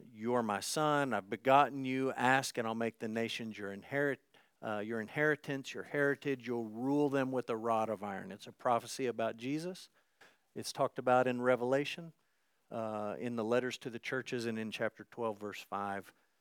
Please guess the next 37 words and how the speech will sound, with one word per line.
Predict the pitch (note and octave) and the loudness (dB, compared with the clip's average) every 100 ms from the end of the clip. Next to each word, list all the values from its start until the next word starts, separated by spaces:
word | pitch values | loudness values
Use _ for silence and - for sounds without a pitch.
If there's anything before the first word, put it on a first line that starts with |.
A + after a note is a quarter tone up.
| _ - | _ -14
Um, | G#2 G2 F#2+ - _ | -12 -10 -12 -18 _
remember | C3+ D#3+ E3 | -2 0 2
in | D3+ | 2
Revelation | D3 D3 D3 C#3+ - C3+ | 2 2 4 2 0 -6
twelve | - C#3+ C3 | 0 2 2
five, | - C3 C3 C3 | 2 2 2 0
this | C#3+ C3 | -2 -2
is | C3 | -4
kinda | C3 A#2+ | -4 -4
interesting. | A2 A2+ A#2+ - A2 G#2 - _ _ _ _ _ _ _ _ _ _ _ _ | -4 -6 -8 -10 -12 -14 -18 _ _ _ _ _ _ _ _ _ _ _ _
The | - | -6
child | - - C3 C#3+ D3 | -4 4 6 8 6
is | D3 | 0
born | C3+ C#3+ C#3+ C#3+ | -2 -2 0 -2
to | C3+ | -2
the | B2+ | 0
woman. | A#2+ A#2+ C#3 D3 D3 _ _ | 2 2 0 -2 -6 _ _
Remember, | B2 B2+ B2 | -6 -2 0
the | A#2+ | 2
woman | B2 C3+ C#3 C3+ | 2 4 2 2
in | B2+ | 0
the | B2 | -2
vision | A2 C3 A#2+ B2 | 2 0 0 -4
is | A#2 | -4
not | A#2+ A#2 A#2 | -2 -4 -2
Mary, | A#2 A#2+ B2 B2 | 0 2 2 0
but | A#2 | -2
it's | A2 - | -4 -6
the | A#2+ | -10
people | - C3 - C3 | -8 -8 -4 -2
of | B2 A2+ | -2 0
God, | B2+ B2 B2 A2+ | 0 4 2 0
and | G#2+ | -6
the | G#2 | -6
child | - B2+ B2+ B2 | 0 2 2 0
is | A2+ | -6
born. | A2+ B2 A#2+ A#2 | -6 -4 -4 -6